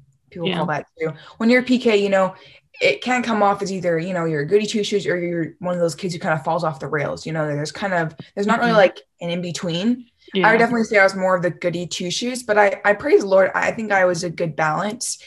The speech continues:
Speaker 1: Um, I'm not
Speaker 2: Mm-hmm.
Speaker 1: perfect, but I think in that area I didn't struggle too much. Thank the Lord. Um, <laughs> so with that, you know, I, and it's interesting because being a pastor's kid, you know,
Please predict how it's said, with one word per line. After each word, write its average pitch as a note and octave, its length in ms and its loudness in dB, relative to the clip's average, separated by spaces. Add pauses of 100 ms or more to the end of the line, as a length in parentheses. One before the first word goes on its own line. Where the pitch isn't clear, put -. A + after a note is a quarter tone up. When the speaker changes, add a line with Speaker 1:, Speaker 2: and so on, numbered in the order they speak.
(140)
Speaker 1:
Um, F3 140 -4
I'm G3+ 60 0
not G#3 120 6
Speaker 2:
Mm-hmm. F#3 80 -6
Speaker 1:
perfect, G3 300 -2
but G3 100 8
I G#3 40 6
think A#3+ 120 4
in G#3+ 100 2
that G#3 220 6
area G#3+ 240 6
I F#3+ 100 6
didn't F3+ 140 0
struggle E3+ 260 0
too E3+ 160 -8
much. - 420 -8 (140)
Thank D#3+ 220 -2
the E3 100 -6
Lord. - 300 -4 (320)
Um, F3+ 340 4 (340)
<laughs> - 340 -20
so A3 420 6 (160)
with C4 260 4
that, A#3 300 4
you A3 80 -2
know, G#3 220 6
I, G3 460 2 (320)
and G3+ 300 2 (220)
it's G#3 200 4
interesting A3 380 -2
because F#3 360 -2
being G3+ 280 -2
a F#3+ 60 -4
pastor's F3+ 400 -4
kid, F3+ 180 -6
you A#3+ 60 0
know, F3 260 2